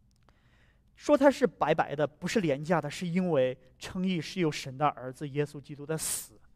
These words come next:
为我们换回的。也就是说，我们哪一个人能够好到一个地步，配让耶稣为你死？没有一个人。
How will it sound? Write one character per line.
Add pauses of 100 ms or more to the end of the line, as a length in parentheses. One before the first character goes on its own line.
(440)
为
我
们
换
回
的。 (3750)
也
就
是
说， (600)
我
们
哪
一
个
人
能
够
好
到
一
个
地
步， (100)
配
让
耶
稣
为
你
死？ (1160)
没
有
一
个
人。